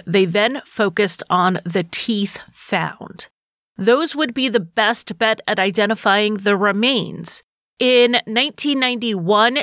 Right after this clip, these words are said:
D N A technology was not where it needed to be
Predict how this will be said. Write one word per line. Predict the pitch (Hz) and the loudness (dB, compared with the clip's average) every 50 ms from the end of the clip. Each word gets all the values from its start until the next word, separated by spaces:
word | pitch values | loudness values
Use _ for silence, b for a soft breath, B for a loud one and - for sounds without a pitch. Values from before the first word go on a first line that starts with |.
| - 208 | -6 -8
D | 190 - 233 262 285 | -4 -2 2 2 4
N | 339 359 349 | 4 2 2
A | 320 285 | -2 -2
technology | - - - 240 220 - 220 214 214 226 240 254 240 269 269 262 | -4 -2 -2 -2 -2 0 2 4 4 4 4 4 2 0 -2 0
was | 226 233 220 - | 0 0 0 2
not | 226 220 214 220 233 - | 2 2 4 4 2 2
where | 185 202 214 214 214 | 2 2 4 4 4
it | 208 165 - | 4 2 0
needed | 196 202 208 214 220 202 214 208 165 | 0 0 0 2 4 4 2 2 2
to | - - 214 190 | -2 -2 -2 -2
be | 160 - 214 220 240 254 269 294 254 | -2 0 0 2 2 4 2 2 0